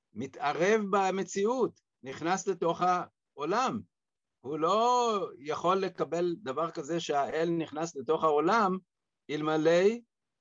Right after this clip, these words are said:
האמונה בבריאה, מפני שאם, אם העולם הוא לא נברא, אז אין מצב שבו מישהו יכול לחדור לתוכו. האל לא יכול לחדור לתוך העולם שהוא קדמון.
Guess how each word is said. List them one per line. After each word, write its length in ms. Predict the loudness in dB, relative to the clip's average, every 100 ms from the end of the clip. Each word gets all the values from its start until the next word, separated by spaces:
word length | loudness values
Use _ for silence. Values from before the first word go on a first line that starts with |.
| _ _
האמונה 920 | -8 -4 -2 -4 -4 -6 -4 -2 0 2
בבריאה, 600 | 2 4 2 4 2 -2 -8 _ _ _
מפני 280 | -14 -8 -4
שאם, 380 | 2 4 6 2 -2 -4
אם 180 | -2 2
העולם 440 | 2 2 2 2
הוא 120 | 2
לא 120 | 2 2
נברא, 600 | 0 0 0 0 0 -4 -12 _ _ _ _ _
אז 280 | -10 -10 -12
אין 440 | -2 0 2 2 0
מצב 360 | 0 0 0
שבו 680 | 0 -4 0 2 2 0 -4 _ _ _ _ _
מישהו 240 | -10 -2 -2
יכול 300 | 0 0 0
לחדור 340 | 0 2 2
לתוכו. 460 | 0 -2 -8 -10 -18 _ _ _ _
האל 760 | -4 0 0 -2 -4 -2 0 -2 -10 -4
לא 100 | 0
יכול 300 | 0 2 0
לחדור 340 | 0 0 0
לתוך 320 | 0 -2 -2
העולם 500 | 2 2 2 2 0
שהוא 240 | -4 -10 -4
קדמון. 460 | -4 2 2 2